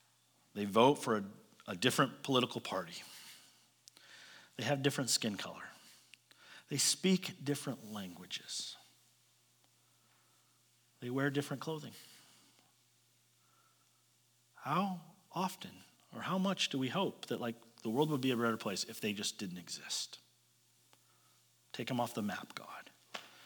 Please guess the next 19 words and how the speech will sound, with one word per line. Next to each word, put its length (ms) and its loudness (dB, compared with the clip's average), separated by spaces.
And 80 -8
we 60 2
say, 240 12
"If 80 6
they 100 12
aren't 220 12
for 200 12
us, 260 12
they're 180 12
against 360 8
us. 140 0
So 360 6
let's 300 2
just, 300 0
let's 140 -4
just 220 -2
eradicate 500 4
'em 140 0
all." 280 -10